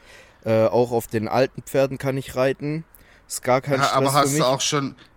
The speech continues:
Speaker 2: hast du auch schon Top Gun gesehen? Weil die Referenz musst du haben. Weil sonst
Speaker 1: Nee,
Speaker 2: kannst
Speaker 1: Top
Speaker 2: du
Speaker 1: Gun,
Speaker 2: nicht
Speaker 1: Top
Speaker 2: gut
Speaker 1: Gun hab ich
Speaker 2: fliegen.
Speaker 1: nicht geschaut, ähm,
Speaker 2: Musst du
Speaker 1: weil ich
Speaker 2: aber.
Speaker 1: einfach auch kein
Speaker 2: Auf jeden
Speaker 1: Fan
Speaker 2: Fall.
Speaker 1: von, äh, Tom Cruise bin.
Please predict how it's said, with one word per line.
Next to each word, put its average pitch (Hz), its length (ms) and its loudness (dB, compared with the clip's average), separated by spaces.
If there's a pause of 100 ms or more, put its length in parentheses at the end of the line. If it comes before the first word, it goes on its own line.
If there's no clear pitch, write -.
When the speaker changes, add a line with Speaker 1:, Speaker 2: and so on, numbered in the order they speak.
(440)
Speaker 2:
hast 131 260 -4
du 139 60 0
auch 123 160 2
schon 123 220 -4
Top - 280 -4
Gun 185 240 -4
gesehen? 185 560 -6
Weil 131 140 -2
die 165 280 -4
Referenz 151 580 -4
musst 139 360 -2
du 95 100 -6
haben. 98 220 -2
Weil 98 80 -6
sonst 107 120 -2
Speaker 1:
Nee, 139 220 6
Speaker 2:
kannst 120 140 0
Speaker 1:
Top 151 180 0
Speaker 2:
du 156 100 6
Speaker 1:
Gun, 139 120 0
Speaker 2:
nicht 98 120 -8
Speaker 1:
Top 143 140 0
Speaker 2:
gut - 80 -4
Speaker 1:
Gun 131 140 2
hab 127 80 2
ich 123 80 -6
Speaker 2:
fliegen. 131 100 -4
Speaker 1:
nicht 156 180 -6
geschaut, 160 560 -2 (220)
ähm, 123 880 2
Speaker 2:
Musst 139 260 -4
du 131 40 4
Speaker 1:
weil 123 120 6
ich 107 80 -2
Speaker 2:
aber. 107 100 -2
Speaker 1:
einfach 120 300 -2
auch 113 200 -4
kein 113 200 0
Speaker 2:
Auf - 80 -8
jeden 123 160 0
Speaker 1:
Fan 123 100 -2
Speaker 2:
Fall. - 100 -10
Speaker 1:
von, 113 400 0
äh, 107 160 -2
Tom 110 260 -4
Cruise 143 420 -4
bin. 170 260 -2